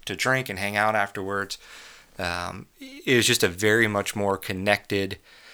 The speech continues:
uh, bowling league, softball leagues. Just, you were always around people, really. I mean, there is a very integrated, so we kinda have two parts of the fifties. One is vast majority, you know, white Protestants, people calling themselves Christian.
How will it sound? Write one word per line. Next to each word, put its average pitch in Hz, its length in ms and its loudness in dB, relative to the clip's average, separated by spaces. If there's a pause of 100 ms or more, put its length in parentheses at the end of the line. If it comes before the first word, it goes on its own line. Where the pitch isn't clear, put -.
(340)
uh, 85 320 0
bowling 107 600 6
league, 87 340 -4
softball 107 600 6
leagues. 104 240 -8
Just, - 240 0
you 220 460 -4
were 143 140 4
always 127 420 8
around 98 600 2 (280)
people, 90 420 2
really. 107 460 0
I 90 40 0
mean, 92 140 -6
there 101 140 -4
is 110 160 -2
a 104 80 0
very 113 580 0 (440)
integrated, 98 560 2
so 107 80 -4
we 104 80 -2
kinda 135 200 2
have 113 200 0
two 208 200 -4
parts 123 320 4
of 101 60 -8
the 95 80 -8
fifties. 104 460 -4
One 123 260 4
is 107 400 0 (760)
vast 123 360 8
majority, 110 560 2
you 104 140 -6
know, 90 200 -4 (240)
white 110 300 4
Protestants, 101 520 0
people 104 280 -6
calling 101 280 2
themselves 98 340 -4
Christian. 98 520 -6